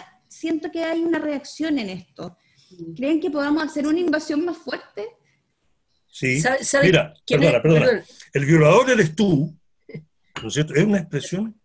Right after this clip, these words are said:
Speaker 3: teatral. Es una expresión
Speaker 1: Exacto.
Speaker 3: artística
Speaker 2: Los de la,
Speaker 3: que, que partió
Speaker 2: los de las chicas de
Speaker 3: y,
Speaker 2: la
Speaker 3: y
Speaker 2: te-,
Speaker 3: cómo,
Speaker 2: las
Speaker 3: y cómo se
Speaker 2: tesis.
Speaker 3: llevó al mundo
Speaker 2: Las
Speaker 3: entero, ¿eh?
Speaker 2: tesis.
Speaker 3: Tú ahora ves que en todo el mundo, "El violador eres tú".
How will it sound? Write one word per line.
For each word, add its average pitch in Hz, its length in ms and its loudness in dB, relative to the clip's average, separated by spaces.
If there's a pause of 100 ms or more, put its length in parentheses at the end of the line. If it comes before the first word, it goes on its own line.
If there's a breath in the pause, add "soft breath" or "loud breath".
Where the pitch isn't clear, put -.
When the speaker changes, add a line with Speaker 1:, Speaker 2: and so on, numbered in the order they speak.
Speaker 3:
teatral. 233 720 -6 (640)
Es 190 80 -8
una 202 120 -2
expresión 190 300 -2
Speaker 1:
Exacto. 180 160 -6
Speaker 3:
artística 247 240 -6
Speaker 2:
Los 147 80 -4
de 160 80 2
la, 147 500 -2 (140)
Speaker 3:
que, 160 160 2 (180)
que 151 120 2
partió 156 380 -2
Speaker 2:
los 247 300 -4
de 180 80 -4
las 175 140 -4
chicas 208 320 -4
de 196 80 -2
Speaker 3:
y, 196 40 0
Speaker 2:
la 185 140 -4
Speaker 3:
y - 40 4
Speaker 2:
te-, 196 60 2
Speaker 3:
cómo, 185 140 4
Speaker 2:
las 165 120 2
Speaker 3:
y 156 40 6
cómo 196 200 6
se 165 100 2
Speaker 2:
tesis. 165 80 4
Speaker 3:
llevó 165 200 6
al 175 60 2
mundo 180 380 0
Speaker 2:
Las 170 60 2
Speaker 3:
entero, 240 280 0
¿eh? - 40 0
Speaker 2:
tesis. 160 420 -6
Speaker 3:
Tú 175 100 0
ahora 180 220 4
ves 160 180 2
que 175 100 0
en 156 100 0
todo 202 140 6
el 208 40 2
mundo, 214 180 4
"El 139 100 0
violador 151 540 4
eres 135 200 -2 (100)
tú". 214 460 2